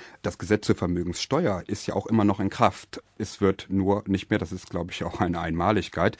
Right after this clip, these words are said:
dass ein Gesetz, das in Kraft ist, dass es, äh, vom Gesetzgeber nicht mehr angewandt wird. Also es wäre schon ein ganz einfacher Schritt, einfach das Gesetz zur Vermögenssteuer, das vorhanden ist, einfach wieder anzuwenden.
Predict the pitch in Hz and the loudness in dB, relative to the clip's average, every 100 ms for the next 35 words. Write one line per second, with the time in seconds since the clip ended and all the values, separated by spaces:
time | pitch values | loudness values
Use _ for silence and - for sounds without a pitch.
0 | - - 90 80 82 82 - 85 92 - | -10 -10 -8 -6 -6 -8 -8 -6 -6 -6
1 | 85 85 - 85 - 104 113 - 113 - | -6 -8 -4 -4 0 2 2 -2 -6 -2
2 | 92 101 - 104 95 98 92 101 - 95 | -2 -4 -4 -2 0 0 0 -2 -2 -2
3 | 98 87 104 101 131 85 80 80 - 76 | 0 0 -2 2 2 2 -4 -6 -8 -12
4 | - - - - - 95 101 - 113 110 | -14 -20 -20 -20 -14 -6 -2 0 2 2
5 | 98 117 117 107 92 95 - 131 - 95 | 2 0 -2 -4 -4 -4 -2 -2 0 0
6 | 110 107 87 87 95 101 - - - - | 0 -4 -4 -2 0 -2 -4 -10 -12 -6
7 | 80 - 76 82 82 - - 117 123 131 | -6 -6 -6 -4 -4 -8 -4 -2 -2 -2
8 | 90 - 85 107 131 - 78 85 113 - | -4 -4 -4 -2 -2 -4 -8 -6 -8 -8
9 | 85 - 107 - 104 104 104 - 139 160 | -8 -4 -4 -2 -2 0 -2 0 -2 0
10 | 107 87 80 82 82 | -2 -2 -4 -4 -6